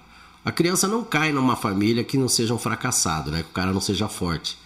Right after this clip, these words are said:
No-, normalmente você vê a mãe é forte, o pai é forte. E quando Deus coloca uma criança com problema, sabe que a gente tem capacidade, né?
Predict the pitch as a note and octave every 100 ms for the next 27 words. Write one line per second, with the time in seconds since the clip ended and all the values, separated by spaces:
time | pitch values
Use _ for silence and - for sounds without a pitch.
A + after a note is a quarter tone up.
0 | - - - - - - - F2 F#2+ -
1 | G2 C3 C3+ C#3 - A#2+ C3 C3 G#2 B2
2 | A2+ - F#2 G2+ F#2+ E2 G2+ G#2+ F#2 -
3 | F2+ F#2+ F#2 - - - - - - -
4 | - A2+ A2+ D#3+ F#3+ F3 B2+ C3 B2 A2+
5 | A2 G#2+ G#2+ G2+ F#2+ G2+ G2 - - F#2
6 | F#2 F2 F2 G#2 A2+ - A2 G2+ F2+ G#2
7 | F2 F#2+ - - G2 G2 - F#2+ - E2
8 | D2 C#2 B1+ C#2 C#2+ F2